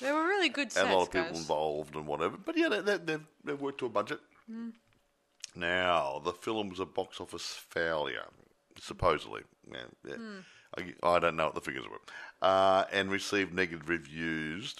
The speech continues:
Speaker 2: uh, while earning praise for its music and receiving Academy Awards and Golden Globe nominations.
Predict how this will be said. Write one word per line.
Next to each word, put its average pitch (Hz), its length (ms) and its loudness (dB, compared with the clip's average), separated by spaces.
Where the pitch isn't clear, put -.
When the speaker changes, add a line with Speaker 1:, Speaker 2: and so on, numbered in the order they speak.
Speaker 2:
uh, 80 720 -2
while 85 420 0
earning 90 400 -2
praise 101 480 0
for 95 280 0
its 85 220 -4
music 95 280 -4
and 90 120 -2
receiving 92 580 0
Academy 98 580 -4
Awards 90 540 2
and 87 240 -4
Golden 87 360 0
Globe 117 380 2
nominations. 71 720 -4